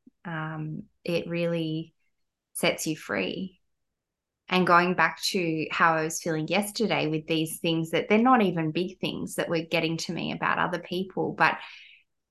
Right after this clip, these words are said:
in the realization, I, and I actually did have a moment of realization, like, this is all a gift. <laughs> It's always a gift when we can recognize where we're creating our own suffering, where we're creating our own,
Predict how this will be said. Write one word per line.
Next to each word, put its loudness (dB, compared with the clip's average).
in 4
the 4
realization, 4
I, 6
and 2
I 2
actually 0
did 4
have 0
a -4
moment -2
of -6
realization, -4
like, -4
this -6
is 2
all 0
a 2
gift. -4
<laughs> -8
It's 2
always 8
a 8
gift 0
when 2
we 0
can 2
recognize 0
where 0
we're 2
creating 0
our -2
own -4
suffering, -2
where 2
we're 2
creating -2
our -2
own, -8